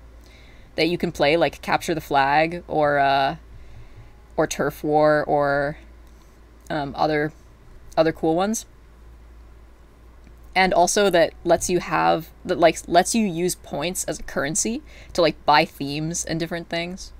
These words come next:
for the site, so it, like, looks different, and it's, like, all done locally. Okay, we need to get some code here. Paste bin. Get.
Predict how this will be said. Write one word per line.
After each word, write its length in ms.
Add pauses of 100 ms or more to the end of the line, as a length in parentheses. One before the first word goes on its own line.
(720)
for 140
the 60
site, 360
so 160
it, 60
like, 160
looks 180
different, 420
and 120
it's, 180
like, 140
all 140
done 480 (300)
locally. 540 (1400)
Okay, 160
we 100
need 180
to 360
get 300
some 160
code 300
here. 300
Paste 360
bin. 340 (880)
Get. 460